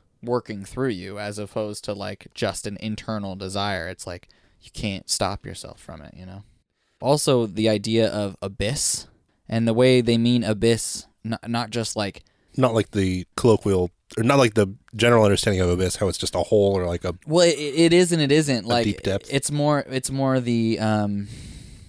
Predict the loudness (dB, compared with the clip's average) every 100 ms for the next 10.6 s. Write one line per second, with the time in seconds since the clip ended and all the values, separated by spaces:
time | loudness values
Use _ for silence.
0 | -20 -14 -2 0 0 -2 -4 -4 -6 -6
1 | -6 -6 -6 -4 -4 -6 -12 -10 -8 -6
2 | -4 -2 -2 -4 -6 -2 -2 -2 -4 0
3 | 0 0 -12 _ _ -2 0 2 2 2
4 | 0 -2 0 0 2 0 0 -2 -4 -4
5 | -4 -8 -8 -10 -12 -6 -2 0 0 -2
6 | -4 -4 -6 -8 -10 -10 -12 -12 -16 -20
7 | _ _ _ _ 0 0 0 -4 -4 -6
8 | -8 -6 -4 2 4 4 2 -2 -2 -2
9 | -2 -4 -8 -8 -8 -6 -4 -4 -4 -8
10 | -8 -10 -6 -6 -6 -12